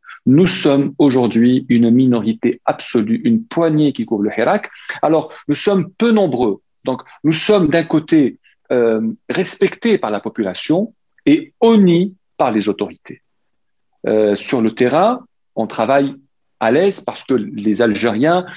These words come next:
nous permettent de travailler à l'aise. Mais nous sommes la cible des autorités. Et vendredi dernier, tous les journalistes étaient la cible, vendredi quatorze mai. Une vingtaine ont été interpellés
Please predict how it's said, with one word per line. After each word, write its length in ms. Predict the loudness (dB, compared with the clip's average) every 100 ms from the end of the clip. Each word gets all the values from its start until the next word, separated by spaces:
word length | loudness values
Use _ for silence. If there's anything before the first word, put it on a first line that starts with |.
| -6 0
nous 340 | 4 4 2
permettent 420 | 0 0 2 0
de 60 | -2
travailler 360 | -4 -2 -2
à 60 | -2
l'aise. 240 | -4 -2
Mais 120 | 0 2
nous 100 | 0
sommes 280 | 0 0
la 100 | 0
cible 540 | -2 -4 -2 -2 -2 -6
des 180 | -6 -8
autorités. 460 | -12 -20 _ -20 _ -12 -2
Et 100 | 0
vendredi 540 | 0 0 -2 0 0
dernier, 480 | 0 -2 -4 -6 -6 -14 _ _
tous 200 | -2 0
les 140 | 2 0
journalistes 560 | -2 -2 -2 -4 -6 -8
étaient 220 | -4 -2
la 100 | -2
cible, 340 | -4 -4 -4
vendredi 420 | -2 0 0 -2 -2
quatorze 400 | -4 -2 -4 -6
mai. 200 | -8 -10 -20 -20 -20 _ _
Une 200 | 2 4
vingtaine 720 | 4 2 2 2 0 2 -2 -4 -4
ont 120 | -2
été 360 | 0 0 -2 -2
interpellés 760 | -4 -6 -6 -2 0 0 -2